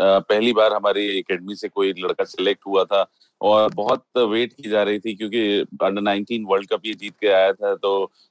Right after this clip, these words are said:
तभी से एक्सपेक्टेशन हो गई थी कि बहुत जल्दी इंडियन टीम में भी शायद वो आ जाएगा। और जब ये न्यूज़ आई थी कि वो सिलेक्ट हो गए हैं और अठारह अगस्त को उनका डेब्यू हो रहा है,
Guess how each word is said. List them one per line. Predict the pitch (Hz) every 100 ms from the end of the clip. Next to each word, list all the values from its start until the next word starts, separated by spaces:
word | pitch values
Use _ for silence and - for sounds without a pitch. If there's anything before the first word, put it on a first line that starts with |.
| -
तभी | 107 117
से | 117
एक्सपेक्टेशन | 110 117 101 107 113
हो | 110 101
गई | 107
थी | 104 98
कि | 104
बहुत | 95 101
जल्दी | 98 98 107
इंडियन | 98 104 95
टीम | 110 104
में | 101
भी | 101
शायद | 95 101 92 92
वो | 98
आ | 101
जाएगा। | 101 95 90 95 _ _ -
और | 104
जब | 104 95
ये | 113
न्यूज़ | 104 113 113
आई | 110 104
थी | 113 113 104
कि | 92 110 104 101 92 _ -
वो | 110 107
सिलेक्ट | 117 107 107
हो | 110 101
गए | 107
हैं | 104
और | 107 92
अठारह | - 95 98 104
अगस्त | 104 98 104 -
को | 104 98 98 95
उनका | 90 98 98 92
डेब्यू | 90 87 117
हो | 98
रहा | 90
है, | 85